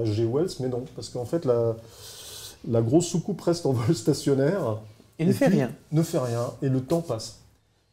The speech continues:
Speaker 1: Et c'est ça qui est assez passionnant, c'est qu'on n'est pas face à une invasion, euh, extraterrestre telle qu'on les a vues dans les films <laughs> ou dans, dans, dans la littérature. Là, il se passe rien, on va découvrir au fur et à mesure, et ça va prendre beaucoup de temps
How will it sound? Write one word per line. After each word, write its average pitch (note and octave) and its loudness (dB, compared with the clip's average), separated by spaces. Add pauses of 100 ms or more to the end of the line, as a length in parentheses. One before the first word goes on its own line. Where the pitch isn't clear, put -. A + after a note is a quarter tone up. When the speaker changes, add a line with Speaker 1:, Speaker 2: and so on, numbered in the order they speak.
Speaker 1:
Et A#2 0
c'est - -4
ça F#3 2
qui F3 -2
est D3+ 2
assez C#3+ 2
passionnant, D3+ 0
c'est D#3 -4
qu'on C#3 4
n'est A#2+ -2
pas E3+ 6
face D#3 0
à C#3 2
une C3 0
invasion, C3 0
euh, A2+ 0
extraterrestre C3+ -2
telle A#2 -6
qu'on B2 -8
les A#2 -4
a A#2+ -2
vues B2 -2
dans A#2+ -2
les A2+ 2
films C3+ 0
<laughs> C3+ -6
ou C#3 2
dans, A#2 0
dans, A2+ -2
dans A#2+ -2
la A#2+ 0
littérature. A#2+ 0 (300)
Là, E3 2 (360)
il A2 -16
se - -18
passe D#3+ 0
rien, D#3 2
on D3 0
va C#3 4
découvrir D#3 2
au C3+ 0
fur E3 0
et C#3+ 2
à C#3+ 2
mesure, D#3 -2 (300)
et - -20
ça - -12
va - -8
prendre D3+ -2
beaucoup G#3+ -6
de - -16
temps F#3+ -10